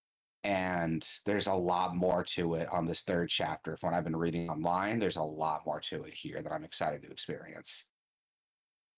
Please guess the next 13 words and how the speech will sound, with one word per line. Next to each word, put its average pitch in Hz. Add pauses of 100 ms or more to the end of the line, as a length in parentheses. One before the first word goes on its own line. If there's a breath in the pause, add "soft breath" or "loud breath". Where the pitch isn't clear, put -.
(840)
Like, 104
go 107
play 92
it. 73
It's 87
a 98
fucking -
great 87 (400)
turn-based 87
J 87
R 85
P 82
G. 80